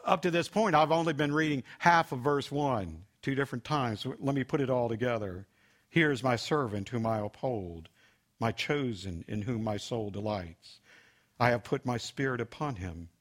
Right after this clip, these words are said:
He will bring forth justice to the nations." Well, I'd like to suggest that this connection between Isaiah and Jesus is not just their connection, but it's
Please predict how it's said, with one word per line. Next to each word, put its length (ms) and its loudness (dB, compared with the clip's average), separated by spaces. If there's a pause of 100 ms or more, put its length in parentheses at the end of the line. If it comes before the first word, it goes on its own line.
(600)
He 160 0
will 220 -2
bring 280 0
forth 380 -2
justice 640 -4
to 120 -4
the 120 -2
nations." 480 -6 (2500)
Well, 160 4
I'd 120 6
like 200 6
to 100 0
suggest 540 2
that 60 -10
this 260 0
connection 500 2
between 420 0 (120)
Isaiah 560 2
and 100 -2
Jesus 500 -2
is 200 -2
not 320 2
just 340 -2 (380)
their 320 2
connection, 560 -2
but 100 -4
it's 180 -8